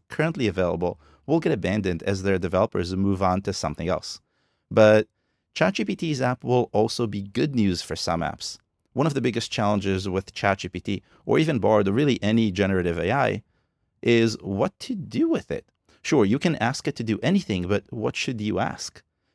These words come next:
There are apps that help with that. Some offer pre-generated prompts,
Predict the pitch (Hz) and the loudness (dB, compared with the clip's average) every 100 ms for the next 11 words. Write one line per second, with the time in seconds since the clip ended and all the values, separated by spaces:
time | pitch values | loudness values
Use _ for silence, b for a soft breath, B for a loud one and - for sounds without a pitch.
0 | - 123 120 117 113 92 - - - 120 | 2 6 6 6 4 2 -2 -4 -6 -4
1 | 143 302 - 82 85 90 _ _ _ - | 0 0 0 0 0 -4 _ _ _ 0
2 | 151 143 131 123 - 117 - 117 104 98 | 2 2 4 4 4 0 0 -2 0 0
3 | 90 87 - 147 147 - - | 0 -2 0 0 0 -2 -4